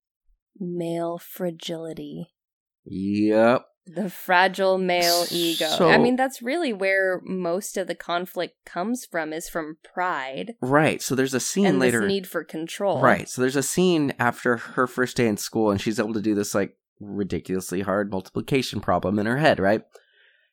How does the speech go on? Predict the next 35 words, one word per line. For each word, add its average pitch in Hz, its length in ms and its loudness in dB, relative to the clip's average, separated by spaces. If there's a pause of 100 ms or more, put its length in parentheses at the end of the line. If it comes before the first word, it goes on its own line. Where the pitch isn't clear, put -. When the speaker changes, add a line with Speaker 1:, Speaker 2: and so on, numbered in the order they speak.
(100)
Speaker 2:
And 123 160 0
so 135 260 8
Miss 123 220 2
Honey 170 260 4
comes 123 260 2
over 120 360 6
and 101 120 2
interrupts, 117 600 2
like, 107 140 -2
a 92 40 0
wrestling 98 460 2
match 87 260 -2
or 95 60 0
a 87 40 0
boxing 104 440 2
match 95 240 -2
or 92 40 -4
something, 92 300 -2
and, 92 60 -2
like, 95 140 -4
the 110 80 -4
whole 127 120 0
family's, 107 400 0
like, 60 140 -8
super, 101 880 0
like, 73 240 -6 (400)
pissed - 280 0
off 92 300 4
because 95 320 -2
they 95 160 2
interrupt, 92 300 -2
she 104 180 0
interrupted 92 400 -2
T 87 220 -4
V. 113 300 -2